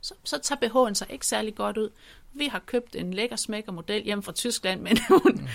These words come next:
Speaker 1: nogle store, flotte bryster, og når så B H'en kommer derpå, så ser den virkelig flot ud, og den kommer rigtig til sin ret. Og så ser kunden faktisk to forskellige produkter.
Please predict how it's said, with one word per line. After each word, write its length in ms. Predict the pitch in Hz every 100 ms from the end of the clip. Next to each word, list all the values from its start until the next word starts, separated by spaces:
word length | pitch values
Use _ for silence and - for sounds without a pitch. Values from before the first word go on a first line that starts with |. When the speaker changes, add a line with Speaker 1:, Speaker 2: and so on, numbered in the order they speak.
| - 131
Speaker 1:
nogle 200 | 104 101
store, 320 | - 262 294
flotte 260 | - 202 202
bryster, 380 | 202 262 - -
og 60 | 240
når 60 |
så 140 | 254 320
B 80 | 285
H'en 360 | - 302 262
kommer 220 | 220 220
derpå, 540 | 202 277 294 - 214 214 - - - -
så 120 | -
ser 220 | 302 269
den 160 | 233 214
virkelig 260 | 269 - 233
flot 340 | - 233 254
ud, 60 | 240
og 100 | -
den 120 | 226
kommer 340 | 226 214 202
rigtig 240 | 254 - 240
til 160 | 208
sin 220 | 196 180
ret. 220 | 190 277 - _ _ - - - -
Og 80 | 285
så 240 | - 311 311 _ -
ser 360 | - - 277
kunden 380 | 226 - 262 320
faktisk 380 | 262 247 220 -
to 200 | 262 254
forskellige 480 | - - - 160 -
produkter. 580 | - 277 370 - -